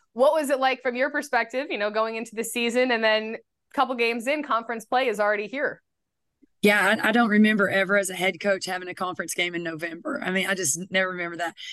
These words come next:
Speaker 2: Um, but I, I'm all for it. Um, I love the round robin schedule we have where we're playing everybody home and away. I love that. And with that comes playing some games before Christmas break. And it's all relative. I mean, you know, Sharika Wright and I, we were talking about it last night. Like,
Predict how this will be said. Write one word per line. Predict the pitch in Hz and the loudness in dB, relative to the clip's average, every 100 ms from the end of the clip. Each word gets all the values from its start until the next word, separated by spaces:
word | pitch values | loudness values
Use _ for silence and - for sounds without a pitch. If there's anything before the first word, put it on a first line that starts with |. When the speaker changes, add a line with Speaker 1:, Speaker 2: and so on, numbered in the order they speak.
| - - | -10 0
Speaker 2:
Um, | 233 214 190 | 2 2 2
but | 226 | 2
I, | 262 247 | 0 0
I'm | 254 254 | 0 2
all | 240 233 - | 0 -2 -4
for | 233 226 | -4 -4
it. | 226 226 - | -2 -4 -4
Um, | 190 185 175 175 | -4 -4 -6 -4
I | 214 | -2
love | 208 208 208 180 | 0 -2 -2 -2
the | 196 180 175 | -2 -2 -4
round | 190 196 202 | -4 -2 -2
robin | 190 190 190 | -4 -4 -6
schedule | - 185 185 | -4 -4 -6
we | 185 | -4
have | 175 180 175 | -2 -2 -2
where | 180 | -6
we're | 175 | -8
playing | - 180 175 | -6 -6 -4
everybody | 180 185 180 180 | -4 -2 -2 -4
home | 170 175 180 | -6 -6 -6
and | 180 | -6
away. | 170 170 175 180 - | -2 -2 0 -2 -2
I | |
love | 165 160 185 180 | -2 0 -2 0
that. | 185 185 214 - - - - | 0 0 -4 -20 -20 -20 -4
And | 190 180 180 | -2 0 2
with | 208 226 | 2 4
that | 208 190 - | 2 2 0
comes | - 190 185 - | -4 -4 -2 -4
playing | - 190 185 | -2 -2 -2
some | - 180 | -4 -2
games | 175 175 151 | -4 -4 -4
before | 170 165 175 | -4 -4 -4
Christmas | - 170 175 165 | -4 -6 -4 -6
break. | - 175 180 - - - - | -2 -2 -2 -6 -16 -20 -4
And | 196 | 0
it's | 220 226 | 2 2
all | 214 | 2
relative. | 180 185 196 - 190 185 - | 2 2 0 0 -4 -6 -6
I | 190 | -4
mean, | 185 175 175 | -2 -4 -4
you | 185 | -4
know, | 175 | -2
Sharika | - 190 196 202 | -2 0 0 0
Wright | 180 175 | -2 -2
and | 170 | -2
I, | 180 | -2
we | 180 185 | 0 0
were | |
talking | - 170 170 | -2 -8 -8
about | 170 175 | -6 -4
it | |
last | 180 175 - | -2 -2 -2
night. | 175 175 180 | -4 -4 -4
Like, | 170 160 | -4 -6